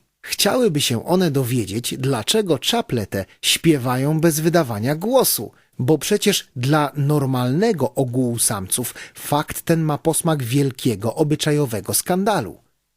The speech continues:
Jakże to tak? Nie mogą się nadziwić. Przecież od zawsze naszą wartość wyrażamy jakością naszego śpiewu. Ale twarde reguły zawsze istnieją po to, by były od nich wyjątki.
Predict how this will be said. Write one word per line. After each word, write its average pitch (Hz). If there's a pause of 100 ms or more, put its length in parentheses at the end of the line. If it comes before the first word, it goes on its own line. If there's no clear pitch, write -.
(380)
Jakże 120
to 98
tak? - (240)
Nie 120
mogą 101
się 110
nadziwić. 113 (260)
Przecież 196 (280)
od 220
zawsze 208
naszą 151
wartość 131
wyrażamy 135
jakością 147
naszego 143
śpiewu. 139 (1500)
Ale 117
twarde 123
reguły 110
zawsze 131
istnieją 113
po 104
to, 170 (500)
by 247
były 160
od 123
nich 127
wyjątki. 101